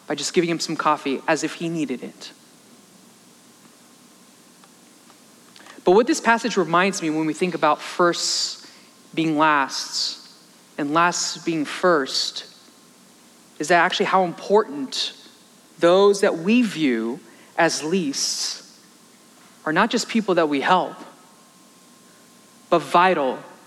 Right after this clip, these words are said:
to our discipleship with Jesus. They somehow understand biblical truths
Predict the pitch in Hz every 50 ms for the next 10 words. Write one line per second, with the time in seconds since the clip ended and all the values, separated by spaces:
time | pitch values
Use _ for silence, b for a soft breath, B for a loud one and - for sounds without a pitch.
0 | - - - - 170 156 151 - - - 147 135 - 139 123 - - - - 120
1 | - - 135 139 135 - - - - - - - - - - - - - - -
2 | - - - - - - - - - - - - - - - - - B B B
3 | B B B B B B B - 214 254 311 330 - - - 311 311 302 233 277
4 | 277 277 277 - - 226 226 226 247 214 - - - 220 214 220 226 220 196 160
5 | 214 196 214 214 220 220 214 196 - - - - 208 208 226 233 - - - -
6 | - - -